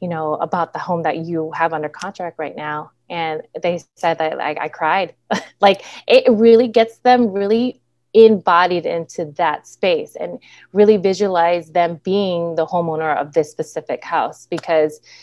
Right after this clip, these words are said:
if you really want it, it's gonna happen for you. The universe is gonna say yes to you, but you gotta be really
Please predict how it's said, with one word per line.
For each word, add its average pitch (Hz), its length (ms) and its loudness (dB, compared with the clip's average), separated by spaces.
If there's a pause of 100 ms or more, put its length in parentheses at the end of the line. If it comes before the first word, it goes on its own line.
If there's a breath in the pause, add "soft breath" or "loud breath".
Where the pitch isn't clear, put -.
(200 loud breath)
if - 220 -6
you 190 180 -2
really 220 240 4
want 196 260 0
it, 233 140 2
it's 170 180 -2
gonna 170 180 -4
happen 175 340 -4
for 165 160 -4
you. 156 260 0
The 160 140 -4
universe 170 380 -4
is 170 120 -10
gonna 165 160 -6
say 170 180 -4
yes 180 360 -6
to 175 80 -12
you, 156 260 2
but 160 140 0
you 175 120 -8
gotta 180 320 -2
be 175 200 -10
really 165 480 -4